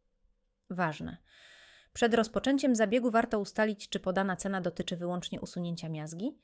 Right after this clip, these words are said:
czy obejmuje również opracowanie, dezynfekcję, wypełnienie kanałów i odbudowę zęba. F A Q.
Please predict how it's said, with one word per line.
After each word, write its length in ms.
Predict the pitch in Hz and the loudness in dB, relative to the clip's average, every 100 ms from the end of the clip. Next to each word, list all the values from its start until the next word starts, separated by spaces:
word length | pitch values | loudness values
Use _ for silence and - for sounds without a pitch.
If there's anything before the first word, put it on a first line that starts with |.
| _ _ _ - | _ _ _ -2
czy 160 | - | 2
obejmuje 460 | 214 196 196 262 254 | 4 4 4 6 6
również 300 | 226 208 - | 6 2 0
opracowanie, 680 | 247 247 233 185 175 175 202 | 0 2 0 -2 -4 -4 -2
dezynfekcję, 760 | 233 226 208 196 170 - 175 | 0 2 0 -2 -6 -6 -6
wypełnienie 500 | 170 175 175 220 226 | -4 -2 0 2 0
kanałów 500 | - 170 170 175 - | -2 -4 -2 -2 -4
i 100 | - | 0
odbudowę 480 | 302 226 180 170 170 | 2 2 0 0 -2
zęba. 420 | 160 147 147 160 - _ - _ _ _ _ _ _ _ - | -4 -6 -6 -8 -12 _ -20 _ _ _ _ _ _ _ 0
F 140 | 269 - | 2 2
A 100 | 233 | -2
Q. 340 | - 185 185 | -2 -4 -4